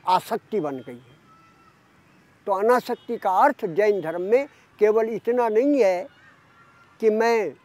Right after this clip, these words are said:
मेरे मन में आसक्ति नहीं है, इतना अर्थ नहीं है। मेरे शरीर में भी आसक्ति रहती है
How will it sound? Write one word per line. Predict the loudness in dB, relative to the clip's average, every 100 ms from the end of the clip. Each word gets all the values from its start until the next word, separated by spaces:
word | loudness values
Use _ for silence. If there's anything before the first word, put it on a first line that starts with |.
| _ _ _ _ _ _ _ _ _ _ 2
मेरे | 4 4
मन | 4 4 4
में | 4 4
आसक्ति | 2 0 -8 -12 -8 -6
नहीं | -6 -8
है, | -10
इतना | -14 -8 -8
अर्थ | -8 -10
नहीं | -12 -10
है। | -12 _ _ _ _
मेरे | 0 2 4 2 -4
शरीर | -10 -8 -6 -6
में | -6 -4 -2
भी | 0 2
आसक्ति | 0 -2 -14 -10 -6
रहती | -8 -8 -18
है | -20